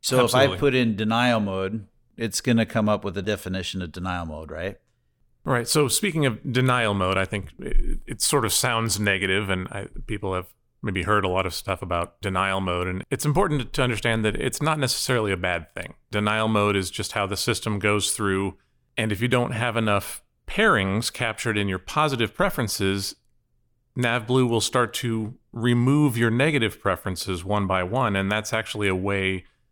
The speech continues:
Speaker 2: that you can get closer to what you're asking for without having to create a hugely complicated bid. So denial mode actually works for you to try and honor your preferences. It's not necessarily a bad thing.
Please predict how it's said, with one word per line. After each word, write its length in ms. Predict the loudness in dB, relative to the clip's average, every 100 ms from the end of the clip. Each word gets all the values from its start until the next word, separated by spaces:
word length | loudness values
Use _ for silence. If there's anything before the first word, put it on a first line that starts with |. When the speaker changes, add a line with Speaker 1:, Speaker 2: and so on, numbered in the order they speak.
| _ -12
Speaker 2:
that 460 | -2 0 0 -4
you 180 | -6 -6
can 380 | -4 -4 -2 -2
get 240 | -4 -4
closer 420 | -2 0 2 0
to 200 | -4 -2
what 240 | -2 -2 -2
you're 140 | 0
asking 360 | 0 -2 -2 -2
for 220 | 0 0
without 320 | 0 0 0
having 320 | -2 -4 -2 -2
to 60 |
create 560 | -4 -6 -2 -2 -2 -8 _ _
a 60 | -8
hugely 520 | 0 0 0 0 -2
complicated 720 | -2 -4 -2 -4 -4 -4 -2
bid. 340 | -2 -2 -4
So 220 | -10 -8 -10 -6
denial 360 | -2 0 2 2
mode 360 | 2 2 2 -2 _ _ _ _ -8
actually 320 | -4 0 2
works 300 | 2 0 0
for 420 | -6 -2 2 2
you 380 | 2 -2 -4 -6
to 160 | -10
try 280 | -6 -2 -2
and 100 | -2
honor 240 | 0 0 0
your 140 | 0
preferences. 540 | 0 0 0 -6 -8
It's 200 | -8 -6
not 160 | -4 -4
necessarily 580 | -4 -8 -6 -4 -4 -4
a 40 |
bad 300 | -2 -4 -6 -12
thing. 180 | -16